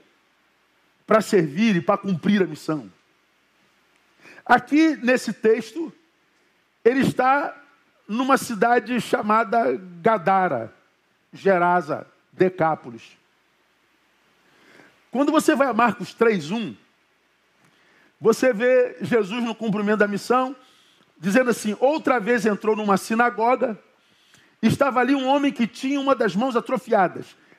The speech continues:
Em Marcos três um, Jesus tá servindo um homem com a mão atrofiada dentro de uma sinagoga. Você vai no versículo treze desse mesmo capítulo, diz que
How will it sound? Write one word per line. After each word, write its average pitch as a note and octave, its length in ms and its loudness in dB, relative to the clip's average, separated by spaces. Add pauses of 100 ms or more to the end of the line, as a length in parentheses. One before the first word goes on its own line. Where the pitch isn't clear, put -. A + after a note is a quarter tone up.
(120)
Em G3 60 -4
Marcos C4+ 400 0
três G3+ 300 0
um, A#3+ 260 -6 (520)
Jesus A3 440 0
tá C#4+ 140 0
servindo B3 480 -2
um C4 100 -4
homem D#4 220 2
com C#4 100 -6
a A#3 60 0
mão D4 160 0
atrofiada D4 500 -2
dentro D#4 200 0
de E4 60 -4
uma D4 60 -2
sinagoga. G3 720 -2 (1400)
Você - 180 2
vai C#4+ 220 2
no C#4+ 120 -10 (140)
versículo A#3+ 460 -2
treze B3+ 460 0
desse G#3+ 260 -4
mesmo A3+ 240 -2
capítulo, G#3 560 -2 (760)
diz - 300 0
que C#4 340 0